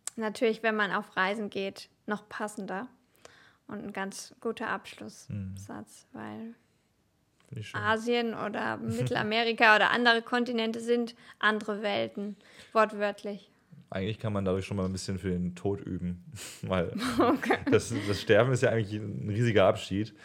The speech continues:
Speaker 2: Und wenn man dann schon vorher mal ein bisschen geübt hat, neuer Job, neues Land, neue, neue Reise, dann kann sagen, denkt man sich so, "Ja, hab ich schon mal gemacht." N-, nicht in der Phase, äh, in der Form, aber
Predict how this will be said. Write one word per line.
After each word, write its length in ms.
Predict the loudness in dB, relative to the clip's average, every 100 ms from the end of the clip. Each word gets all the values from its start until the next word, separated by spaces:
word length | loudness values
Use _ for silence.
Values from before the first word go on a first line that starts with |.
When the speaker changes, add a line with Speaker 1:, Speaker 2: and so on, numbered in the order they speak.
| -20 -12
Speaker 2:
Und 100 | -4
wenn 60 | 0
man 80 | 2
dann 120 | 0
schon 160 | 0
vorher 200 | 2 4
mal 60 | 4
ein 80 | 2
bisschen 180 | 0 -2
geübt 260 | -4 0
hat, 280 | 2 2 0
neuer 220 | 0 2
Job, 380 | 4 4 4 0
neues 240 | 0 0 2
Land, 380 | 2 2 0
neue, 420 | 0 0 0 -2 -4
neue 240 | -2 2
Reise, 420 | 4 4 2 0 -4 -16 -20 -18 -6
dann 120 | -4
kann 80 | 0
sagen, 220 | 2 2
denkt 160 | -2 -2
man 80 |
sich 100 | -2
so, 260 | -2 -2 -2 -8 -16 -8
"Ja, 180 | -6 -4
hab 200 | -6 -10
ich 60 |
schon 100 | -8
mal 80 | -10
gemacht." 400 | -8 -10 -12 -16 -20 -18 -8
N-, 260 | -4 0
nicht 140 | 2 4
in 60 |
der 140 | 8 8
Phase, 500 | 6 2 2 -2 -4 -2
äh, 140 | 0
in 120 | 0
der 100 | 0
Form, 360 | -2 0 0 -2
aber 380 | -4 -2 -4